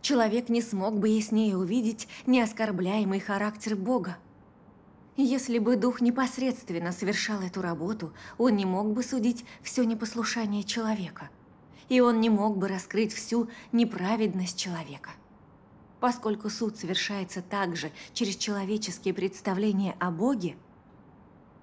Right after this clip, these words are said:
а у человека никогда не было представлений о Духе, то Дух не способен лучше открыть неправедность человека и полностью выявить такую неправедность.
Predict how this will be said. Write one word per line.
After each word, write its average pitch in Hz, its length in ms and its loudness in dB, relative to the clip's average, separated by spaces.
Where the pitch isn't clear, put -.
а 214 160 6
у 202 60 0
человека 190 680 -2
никогда 190 480 -2
не 196 180 -2
было 196 220 -2
представлений 208 840 0
о 233 140 4
Духе, 214 500 -2
то 220 180 4
Дух 202 460 -2
не 233 160 6
способен 208 720 0
лучше 214 340 0
открыть 208 480 -2
неправедность 180 760 -2
человека 165 640 -4
и 247 100 6
полностью 208 840 0
выявить 170 720 0
такую 170 480 -2
неправедность. 165 960 -6